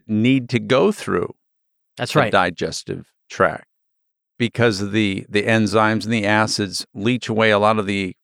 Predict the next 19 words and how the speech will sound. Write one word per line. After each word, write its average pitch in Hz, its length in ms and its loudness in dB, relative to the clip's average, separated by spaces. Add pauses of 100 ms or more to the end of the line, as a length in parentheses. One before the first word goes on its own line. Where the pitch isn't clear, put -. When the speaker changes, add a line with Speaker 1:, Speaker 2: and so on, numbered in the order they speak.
Speaker 1:
uh, 90 300 0 (800)
inhibitors 123 920 2
in 117 120 -2
the 107 80 -2
seed 120 300 -4
coat. 147 280 0
Sometimes 110 440 -2
the 90 80 -8
seed 117 320 -4
coat 110 300 0 (520)
is 92 200 0
really, 127 440 0
really 110 260 0
tough, - 600 -4 (500)
and 107 360 0
it 104 100 -8
needs 113 380 0
to 107 340 2 (240)
really 110 540 0